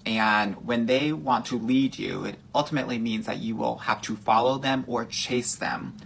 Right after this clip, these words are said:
while you are with them. As she was saying before, a man that is alpha is an alpha for other men. So if you're with an alpha man, he is gonna treat you like a,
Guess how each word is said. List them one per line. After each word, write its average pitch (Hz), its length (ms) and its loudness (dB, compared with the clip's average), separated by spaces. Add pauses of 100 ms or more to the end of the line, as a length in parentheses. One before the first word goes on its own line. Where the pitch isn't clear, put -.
while 107 180 0
you 107 180 0
are 104 120 2
with 101 240 -4
them. - 340 -8 (480)
As 151 160 10
she 175 120 2
was 151 140 -2
saying 131 200 2
before, 131 580 2 (680)
a 117 80 2
man 147 240 4
that 160 120 0
is 127 200 -2
alpha 147 560 2
is 113 240 -6
an 113 220 -2
alpha 117 420 2
for - 180 -4
other 101 200 -2
men. 104 480 -2
So 120 140 0
if 110 140 -4
you're 131 120 0
with 151 160 0
an 131 140 0
alpha 147 280 2
man, 151 360 2
he - 180 -4
is - 80 -2
gonna 110 160 -2
treat - 380 -2
you 123 200 0
like 107 220 0
a, 98 180 -2